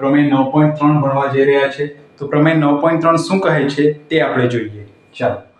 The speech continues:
અહીંયા કીધું છે કે સાબિત કરો કે વર્તુળના કેન્દ્રમાંથી જીવા પર દોરેલો લંબ, આ વર્તુળ છે, તેના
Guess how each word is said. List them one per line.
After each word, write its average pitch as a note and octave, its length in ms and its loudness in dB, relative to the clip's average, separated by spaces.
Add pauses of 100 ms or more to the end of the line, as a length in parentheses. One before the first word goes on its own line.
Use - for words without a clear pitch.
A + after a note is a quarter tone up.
(380)
અહીંયા D#3+ 240 0
કીધું E3+ 280 0
છે F3 100 0
કે E3+ 100 2
સાબિત E3 540 0
કરો E3+ 320 4
કે D#3+ 140 4 (480)
વર્તુળના D#3 760 2 (520)
કેન્દ્રમાંથી D#3+ 760 2 (200)
જીવા D#3 320 2
પર E3 180 0
દોરેલો C#3 400 2
લંબ, C3 340 0
આ B2+ 120 -4
વર્તુળ B2+ 460 4
છે, E3 220 -2 (580)
તેના D3 220 2